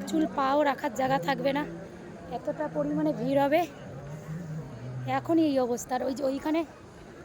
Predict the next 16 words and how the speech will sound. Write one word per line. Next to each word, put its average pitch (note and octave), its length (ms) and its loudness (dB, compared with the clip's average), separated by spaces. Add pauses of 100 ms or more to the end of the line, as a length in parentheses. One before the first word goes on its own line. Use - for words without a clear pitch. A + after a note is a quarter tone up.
(120)
অতিথিরা D#4+ 560 0
এসে D4+ 380 2
সারা C#4+ 280 -2
রাত D4+ 160 0 (1120)
বসে C4+ 300 2
থাকে, D#4 240 2
এইসব D4+ 340 2
জায়গায় D#4 240 4
জায়গাই C4+ 400 4
থাকে D4 220 0
না, C#4 100 4
এখান C#4+ 260 4
দিয়েই D#4 160 4
শুয়ে D4 320 4
পড়ে C4+ 180 4
সবাই। A#3 320 0